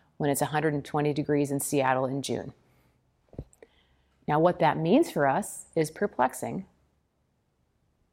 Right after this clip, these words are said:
but perhaps we are long past time beginning to listen. Chances are you and I are never going to be involved in beheading anybody,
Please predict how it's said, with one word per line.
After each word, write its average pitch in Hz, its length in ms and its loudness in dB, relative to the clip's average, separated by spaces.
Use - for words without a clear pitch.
but - 140 -8
perhaps 139 480 -4
we 143 140 0
are 131 260 0
long 165 180 2
past 139 380 -4
time 151 440 -2
beginning 135 380 -4
to 147 100 -6
listen. - 340 -6
Chances 320 380 8
are 170 220 10
you 240 240 6
and 247 100 6
I 185 160 6
are 175 120 6
never 165 220 4
going 156 200 2
to 147 80 -8
be 147 180 2
involved 143 380 2
in 147 100 -2
beheading 156 460 2
anybody, 120 500 0